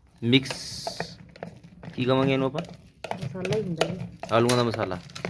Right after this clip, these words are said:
Speaker 1: ਇੱਧਰ ਧਨੀਆ,
Speaker 2: ਪਰੌਂਠੇ
Speaker 1: ਗੰਢੇ,
Speaker 2: ਨੂੰ।
Speaker 1: ਪਿਆਜ਼, ਲੂਣ, ਮਿਰਚ ਉਹ ਵਿੱਚ ਪਾਤੇ ਇਹਦੇ। ਉਧਰ ਤਵਾ ਚੜਾਤਾ। ਲਓ, ਮੰਮੀ ਤਿਆਰ ਆ ਪਕਾਉਣ ਨੂੰ, ਸੀਮਾ ਤਿਆਰ ਆ।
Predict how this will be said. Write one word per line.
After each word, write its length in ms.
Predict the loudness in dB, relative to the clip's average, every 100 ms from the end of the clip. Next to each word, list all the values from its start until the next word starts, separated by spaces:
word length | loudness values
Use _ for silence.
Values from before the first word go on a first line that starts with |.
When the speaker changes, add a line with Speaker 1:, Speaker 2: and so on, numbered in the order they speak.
| -10 -12
Speaker 1:
ਇੱਧਰ 140 | -6 -2
ਧਨੀਆ, 480 | 0 0 2 2 2
Speaker 2:
ਪਰੌਂਠੇ 80 | 0
Speaker 1:
ਗੰਢੇ, 300 | 0 2 0
Speaker 2:
ਨੂੰ। 80 | 2
Speaker 1:
ਪਿਆਜ਼, 340 | 2 2 0 -4 -8
ਲੂਣ, 260 | -6 -4 -2
ਮਿਰਚ 340 | -4 -4 -10 -10 -16 -20 _ _ _ _ _ -8
ਉਹ 60 | -6
ਵਿੱਚ 160 | -6
ਪਾਤੇ 300 | -6 -6 -4
ਇਹਦੇ। 160 | -4 -6 -12 _ _ _ _ _ _ _ _ -12
ਉਧਰ 200 | -4 -2
ਤਵਾ 240 | 2 6 6
ਚੜਾਤਾ। 340 | 6 4 4
ਲਓ, 340 | 4 4 2 -2 -20 _ _ -4
ਮੰਮੀ 220 | 0 4
ਤਿਆਰ 220 | 6 6
ਆ 60 | 6
ਪਕਾਉਣ 340 | 2 0 0
ਨੂੰ, 120 | 0 -4 -16 -14
ਸੀਮਾ 240 | -6 -4
ਤਿਆਰ 260 | 2 4
ਆ। 100 | 4